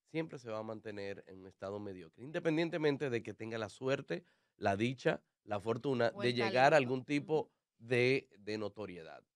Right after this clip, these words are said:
Speaker 1: Entonces, al final tú te das cuenta, como hay muchos talentos de aquí que han subido de una manera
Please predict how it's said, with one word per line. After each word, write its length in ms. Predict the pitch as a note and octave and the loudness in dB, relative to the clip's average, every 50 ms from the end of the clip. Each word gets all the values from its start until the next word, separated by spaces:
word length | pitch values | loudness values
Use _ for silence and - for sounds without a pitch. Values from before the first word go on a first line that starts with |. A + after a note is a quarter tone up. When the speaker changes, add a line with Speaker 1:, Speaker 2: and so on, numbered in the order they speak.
| _ _ _ _ _ _ | _ _ _ _ _ _
Speaker 1:
Entonces, 380 | _ - E3 D#3 B2+ C3 B2 - - | _ 8 8 8 8 6 0 0 0
al 120 | C3+ C3+ | -2 -2
final 380 | B2 - C#3+ D3+ F3+ E3 C#3+ A#2+ | -2 -4 -4 -2 0 0 -2 -2
tú 100 | C#3+ C#3 | -6 -8
te 140 | A#2 B2+ A2 | -4 -2 -2
das 220 | G#2+ G2+ - - | 0 -2 -4 -6
cuenta, 440 | - G2+ F#2+ F2 E2 E2 - - - _ | -10 -10 -10 -10 -10 -14 -18 -20 -20 _
como 440 | - C3+ A#2+ A#2 A#2+ A#2 A2+ - - - | -2 0 2 4 4 4 4 2 -2 -6
hay 160 | A2 A#2+ C3 | -8 -8 -8
muchos 340 | C3+ C#3+ D3 - D3+ C3+ - | -8 -8 -10 -10 -12 -8 -4
talentos 460 | C#3 B2+ C3+ C3+ B2+ G#2+ G#2+ A2+ A2 | -2 0 0 0 -2 -4 -8 -10 -10
de 60 | A2+ | -10
aquí 180 | G#2 G#2 A#2+ G2+ | -10 -12 -14 -14
que 100 | - G2 | -14 -16
han 140 | G2+ G2+ | -16 -18
subido 500 | - - B2+ A#2 B2+ B2+ B2 A2 A#2 A#2 _ _ _ _ _ - | -16 -16 -14 -10 -10 -8 -6 -6 -6 -6 _ _ _ _ _ -10
de 80 | G2 | -8
una 100 | F2+ F2 | -6 -6
manera 760 | F2 F#2 F#2 G2 G2+ G#2+ A2+ A2+ A2+ A2 G#2+ G#2 G2 E2+ | -6 -6 -4 -4 -2 2 4 6 6 6 6 4 0 -2